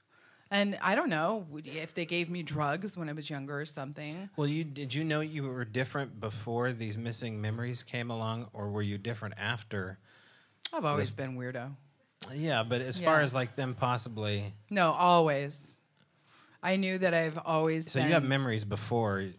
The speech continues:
Speaker 2: this missing time, age six and below.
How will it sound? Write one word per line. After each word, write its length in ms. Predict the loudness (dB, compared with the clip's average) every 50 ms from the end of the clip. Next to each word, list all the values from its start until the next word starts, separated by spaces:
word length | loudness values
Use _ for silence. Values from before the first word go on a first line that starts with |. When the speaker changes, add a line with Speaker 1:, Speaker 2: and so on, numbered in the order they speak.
| _ _ _ _ -20 -20 -20 _ _ _ -8
Speaker 2:
this 200 | -4 -4 -2 -2
missing 360 | -4 -2 -2 -2 -2 -2 -6
time, 440 | -10 -10 -6 -6 -6 -6 -6 -8 -8 -6 -4
age 200 | -4 -4 -2 -2
six 380 | -2 -2 -2 -2 -2 -4 -4
and 120 | -4 -4 -6
below. 360 | -8 -8 -8 -8 -10 -12